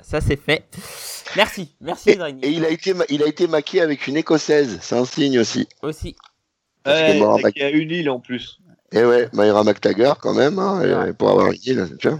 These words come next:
Speaker 1: Et après ils ont eu un fils fou. Voilà, bon,
Speaker 2: Ouais, c'est du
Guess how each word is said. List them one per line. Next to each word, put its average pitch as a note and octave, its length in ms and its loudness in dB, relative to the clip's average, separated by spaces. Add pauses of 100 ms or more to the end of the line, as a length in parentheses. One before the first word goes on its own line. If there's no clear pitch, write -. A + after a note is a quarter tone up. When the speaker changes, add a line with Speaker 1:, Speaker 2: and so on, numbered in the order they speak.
Speaker 1:
Et C3 160 -4
après E3 260 -2
ils D3+ 100 -4
ont D3 40 -4
eu D#3 60 -4
un C3 120 -4
fils - 220 -14
fou. - 180 -20 (1500)
Voilà, A3 320 0 (120)
bon, A3 240 2
Speaker 2:
Ouais, F#3+ 100 4 (160)
c'est D4 140 -2
du - 60 -8